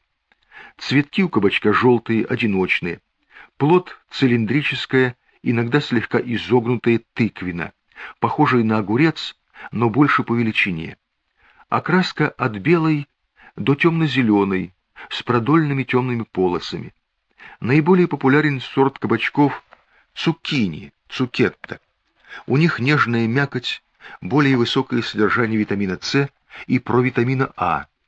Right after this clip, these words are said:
высокие вкусовые качества. Кабачки богаты витаминами, микроэлементами, особенно много калия, меди, клетчаткой,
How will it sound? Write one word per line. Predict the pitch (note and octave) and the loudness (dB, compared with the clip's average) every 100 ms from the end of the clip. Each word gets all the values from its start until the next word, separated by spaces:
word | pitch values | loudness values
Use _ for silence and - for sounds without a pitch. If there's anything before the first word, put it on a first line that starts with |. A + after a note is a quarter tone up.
| _ - - | _ -20 -12
высокие | F#2 A#2 - E3+ D#3 | -4 0 2 2 0
вкусовые | C#3+ - - A2+ B2+ | 0 -4 -2 0 0
качества. | A2+ F2 D#2+ - - - - _ _ _ _ _ _ _ _ - | -2 -6 -6 -8 -10 -14 -20 _ _ _ _ _ _ _ _ -2
Кабачки | A2+ B2 - G3 | 2 2 0 2
богаты | E3 C#3 E3 D#3+ D3+ | 2 2 2 2 0
витаминами, | A#2+ C#3+ C3+ A2 G#2+ G#2 G2+ G2 F2+ _ _ - - | -2 0 0 2 0 -2 -2 -4 -8 _ _ -18 -4
микроэлементами, | B2+ B2 A#2+ A#2 G#2+ G2 G2+ G2+ F#2 F#2+ F#2+ - _ - - | -2 2 4 4 2 0 -4 -6 -6 -8 -8 -12 _ -20 -6
особенно | G#2 - G#2+ G#2 G2+ | -6 -2 -2 -2 -2
много | G2+ G2+ | -2 -2
калия, | G2 F#2+ G2+ G2 F#2+ | -2 -2 0 0 -2
меди, | F#2 F#2+ G2 F2+ F2 _ - _ | -4 -4 -6 -6 -14 _ -20 _
клетчаткой, | - D#3 - - - F#2+ F2+ - F2 E2+ | 2 2 2 -2 0 0 -4 -6 -8 -8